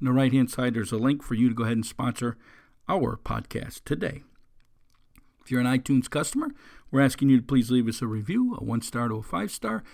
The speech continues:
It helps promote this podcast and get it out to more and more people. Just another way of paying it forward, folks. Not everybody can donate. Not everybody can sponsor the show. We understand that.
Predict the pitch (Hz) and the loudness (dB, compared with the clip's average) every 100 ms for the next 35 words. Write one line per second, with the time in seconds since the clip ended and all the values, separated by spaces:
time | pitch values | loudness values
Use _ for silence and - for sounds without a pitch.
0 | - - 165 151 - 127 131 127 117 - | -16 -2 0 0 2 4 4 0 -8 -4
1 | 120 113 - 110 101 117 110 107 104 104 | -4 -4 -6 -8 -4 -4 -2 -4 -4 -6
2 | 110 107 107 107 104 - 196 190 202 - | -6 -4 -4 -4 -6 -6 -6 -4 -8 -8
3 | - - 247 - 143 143 156 127 120 - | -20 -6 -4 2 4 4 4 2 0 -4
4 | - 131 120 113 - 98 90 90 - 104 | 0 4 4 2 -4 -10 -10 -14 -10 -12
5 | 95 - - - - 262 233 190 170 151 | -12 -18 -20 -20 -6 0 0 2 2 4
6 | 127 127 107 117 117 123 - - - - | 2 2 2 2 2 0 -4 -16 -10 -4
7 | 170 156 139 127 117 127 - 123 113 113 | -2 0 0 0 0 -4 -2 -2 -2 -4
8 | 104 - 120 117 202 165 123 104 - 117 | -6 -6 -6 -4 -4 2 2 0 -4 -4
9 | 113 120 | -2 -4